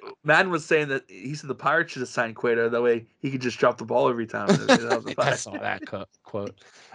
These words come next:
Speaker 2: Um, the Tigers, my darlings, uh, bringing in Javi Baez and Eduardo Rodriguez and the,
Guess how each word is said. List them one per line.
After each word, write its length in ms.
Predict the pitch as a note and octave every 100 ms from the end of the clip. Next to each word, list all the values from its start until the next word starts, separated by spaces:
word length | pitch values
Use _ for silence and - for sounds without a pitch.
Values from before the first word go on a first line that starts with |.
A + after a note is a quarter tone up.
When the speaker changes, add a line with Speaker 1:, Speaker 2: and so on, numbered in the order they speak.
| -
Speaker 2:
Um, 240 | G2+ G2 G2+
the 80 | C3
Tigers, 640 | - D#3 F#3 G#3 A3 E3+
my 180 | D3+ C#3+
darlings, 640 | C3+ C#3+ D3+ E3 E3 C#3+
uh, 360 | - G#2 G#2 G#2 -
bringing 380 | - A#2 A#2+ A#2
in 160 | B2 A2+
Javi 420 | A2+ A#2+ A#2 G#2
Baez 540 | G#2+ G#2+ A2+ A2+ G#2+
and 100 | G#2+
Eduardo 440 | G2 G#2 A2 A2 G#2
Rodriguez 720 | G2+ G2 G#2 G#2+ A2 G#2+ G2
and 100 |
the, 100 | G2